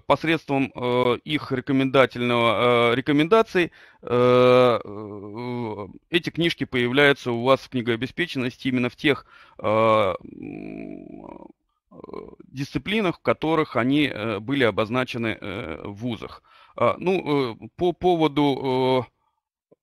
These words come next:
э, не буду очень много распространяться по поводу, э, э, внешнего вида и,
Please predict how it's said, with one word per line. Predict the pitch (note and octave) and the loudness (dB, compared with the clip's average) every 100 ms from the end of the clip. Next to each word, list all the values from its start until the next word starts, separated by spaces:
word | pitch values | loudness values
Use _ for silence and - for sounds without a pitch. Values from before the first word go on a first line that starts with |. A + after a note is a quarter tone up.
| _ | _
э, | - C3 B2+ B2 B2 | -16 -12 -8 -6 -6
не | - C#3+ | -2 0
буду | D3 D#3+ B2+ | 0 0 0
очень | B2 - C3+ | -2 -2 0
много | C3 A#2+ B2 | 0 0 -2
распространяться | B2 B2+ - C#3 C#3 A#2+ B2 | -4 -8 -2 0 2 0 -4
по | C3 | -6
поводу, | B2 D3 B2 A#2+ B2 A#2 G#2+ A2+ A#2+ A#2+ A#2+ B2 B2 A#2 - - - | -4 -2 -2 -2 -2 -4 -6 -4 -4 -2 -2 -2 -2 -4 -8 -20 -12
э, | F#2 | -6
э, | G#2+ A#2 | -2 -2
внешнего | A2 C3 D3+ - C3+ C3 | 0 2 2 0 0 0
вида | B2+ C#3 C#3+ A#2 G#2+ | 0 -2 -4 2 2
и, | - A#2 A2+ | 0 -2 -2